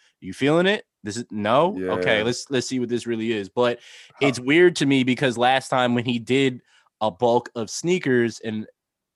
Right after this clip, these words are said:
Speaker 1: it was multiple models of sneakers, it's literally just the Dunk, different colored bungee,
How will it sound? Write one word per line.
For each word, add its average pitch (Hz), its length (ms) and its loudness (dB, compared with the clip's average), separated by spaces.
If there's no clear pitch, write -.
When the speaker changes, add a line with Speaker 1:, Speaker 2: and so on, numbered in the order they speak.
Speaker 1:
it 120 220 -2
was 117 240 0
multiple 113 1000 -2
models 107 400 2
of 92 60 -14
sneakers, 113 400 -6
it's 123 120 -8
literally 139 360 4
just 123 260 -2
the 120 80 -6
Dunk, 120 360 0
different 143 380 2
colored 123 560 2
bungee, 110 580 0